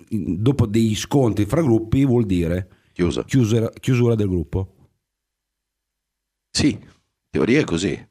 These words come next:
Speaker 1: Teoria è così.
Speaker 2: È bello che
Speaker 1: Poi
Speaker 2: si
Speaker 1: ci sono
Speaker 2: informino
Speaker 1: quelli
Speaker 2: su
Speaker 1: che si
Speaker 2: queste cose.
Speaker 1: ripropongono in altri nomi che, vabbè, sono un po' sfigati secondo me, però vabbè.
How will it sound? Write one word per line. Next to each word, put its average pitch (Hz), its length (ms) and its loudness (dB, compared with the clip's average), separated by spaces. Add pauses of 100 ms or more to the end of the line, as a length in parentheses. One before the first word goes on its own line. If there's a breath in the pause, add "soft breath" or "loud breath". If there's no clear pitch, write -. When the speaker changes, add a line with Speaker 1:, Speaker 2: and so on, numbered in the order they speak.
(100)
Speaker 1:
Teoria 98 180 -2
è - 20 -6
così. 65 220 -8 (320)
Speaker 2:
È 80 220 -4
bello - 240 -2
che - 80 -6
Speaker 1:
Poi 143 80 0
Speaker 2:
si 139 60 0
Speaker 1:
ci - 20 0
sono 135 160 -2
Speaker 2:
informino - 100 0
Speaker 1:
quelli 147 200 2
Speaker 2:
su 123 40 -2
Speaker 1:
che 120 140 -2
si 139 140 -2
Speaker 2:
queste - 20 -
cose. 139 100 0
Speaker 1:
ripropongono 139 640 0
in 135 80 0
altri 139 320 -2
nomi 135 420 0
che, 95 160 -6
vabbè, 78 680 -8
sono 80 260 -12
un 82 120 -10
po' 71 480 -10 (840)
sfigati 76 600 -8
secondo 69 360 -8
me, 62 160 -8
però 73 200 -8
vabbè. - 240 -20